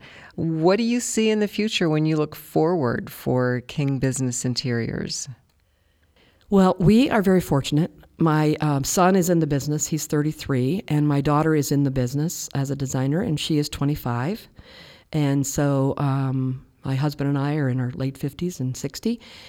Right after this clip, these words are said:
Speaker 2: And so, yeah, they'll be there to take over. They'll be there to, um, come in. Uh, Chris has worked with us now nine years, and Chelsea has worked with us for three years. So we're grooming them to be in the right place at the right time and, and make sure that they have enough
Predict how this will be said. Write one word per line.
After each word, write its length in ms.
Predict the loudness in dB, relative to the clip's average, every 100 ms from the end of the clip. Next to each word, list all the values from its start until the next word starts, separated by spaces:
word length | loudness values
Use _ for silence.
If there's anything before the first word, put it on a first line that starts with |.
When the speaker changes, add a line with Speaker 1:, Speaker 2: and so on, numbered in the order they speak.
| -6
Speaker 2:
And 280 | -2 0 0
so, 640 | 0 0 2 2 0 -2 -8 _ _ _ _
yeah, 240 | -4 -2 -2 -4
they'll 160 | -2 0
be 100 | 0
there 180 | 0
to 80 | 0
take 260 | -2 -4 -2
over. 300 | -4 -2 -2
They'll 160 | -2
be 120 | -2 0
there 240 | 0 -2
to, 400 | -2 -2 0 -2
um, 300 | -2 -2 -4 -6 -14 -20 -6
come 200 | -2 0
in. 280 | 2 0
Uh, 400 | -2 -4 -4 -6 -8
Chris 240 | -4 -4 -4
has 100 | -4
worked 160 | -4
with 100 | -4
us 120 | -2
now 160 | 0 0
nine 340 | 2 2 2
years, 340 | 2 2 -2 -6 -14 -20 -10 -6
and 100 | -2
Chelsea 320 | -2 -2 -2
has 120 | -2
worked 160 | -4 -4
with 100 | -6
us 100 | -4
for 120 | -6
three 280 | -2 0 2
years. 340 | 2 0 -2
So 460 | -4 -2 0 0 -2 -8 -20 -8 -2
we're 100 | 2
grooming 340 | 4 6 6
them 200 | 4 2
to 140 | 0 0
be 200 | 2 2
in 120 | 2
the 100 | 0
right 180 | 0 -2
place 280 | -2 -4 -4
at 80 | -4
the 80 |
right 200 | -2 -2
time 360 | -4 -4 -2 0
and, 160 | -2 -2
and 240 | -2 0
make 140 | 0 -2
sure 160 | -4
that 140 | -4 -4
they 120 | -2
have 220 | -2 -2
enough 320 | -2 -2 -6